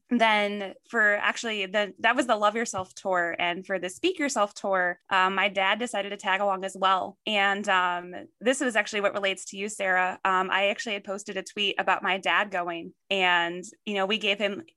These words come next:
I let him borrow, like, one of my army bombs, and he actually went viral for it too. And it was cute 'cause people were like,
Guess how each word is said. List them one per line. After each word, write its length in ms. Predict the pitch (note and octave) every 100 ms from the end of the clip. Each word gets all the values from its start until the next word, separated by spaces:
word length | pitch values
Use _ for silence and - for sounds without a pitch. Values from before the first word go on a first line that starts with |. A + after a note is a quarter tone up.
| G#3+
I 60 |
let 160 | G#3+ G3+
him 120 | A3+
borrow, 260 | G3+ F#3 G3
like, 160 | G3
one 120 | G3
of 80 | G3
my 120 | G3 F#3
army 260 | F3 F3+
bombs, 500 | F3+ F3 E3 F#3 - -
and 380 | G3 F3+ F3+ F#3
he 160 | G#3+
actually 280 | G#3+ - G#3+
went 240 | - F#3+ F#3
viral 300 | F3 F#3 F#3
for 180 | F3+
it 140 | F3 -
too. 360 | G3 F3 E3+ -
And 100 | G#3
it 80 | G3
was 120 | F#3
cute 260 | - C#4+ B3
'cause 180 | A3+ -
people 280 | A3+ G#3+
were 140 | G3+ G#3
like, 400 | G3+ F#3+ F3+